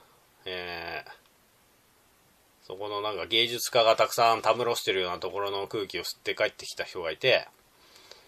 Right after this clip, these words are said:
まあ、彼がね、その、この京都の若い人々に影響力のある、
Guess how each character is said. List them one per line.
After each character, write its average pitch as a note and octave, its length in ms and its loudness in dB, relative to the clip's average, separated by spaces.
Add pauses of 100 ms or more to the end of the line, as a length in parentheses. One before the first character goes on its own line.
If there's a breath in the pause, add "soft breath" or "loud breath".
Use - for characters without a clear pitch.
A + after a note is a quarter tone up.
(160)
ま A#2 60 -6
あ、 - 40 -10
彼 C3 200 6
が F#2+ 120 4
ね、 G2+ 280 2 (220)
そ - 160 -12
の、 F#2 400 -6 (1900)
こ G#2 140 -8
の F#2 240 -6
京 - 240 4
都 - 120 -2
の E2 200 -6 (600)
若 G#2+ 320 6
い - 20 0
人 F#2+ 220 -4
々 E2+ 220 -6
に D2+ 160 -10 (680)
影 A#2 160 0
響 A2+ 160 0
力 F2 200 -4
の F#2 120 -2
あ F#2 60 2
る、 C#2+ 200 -10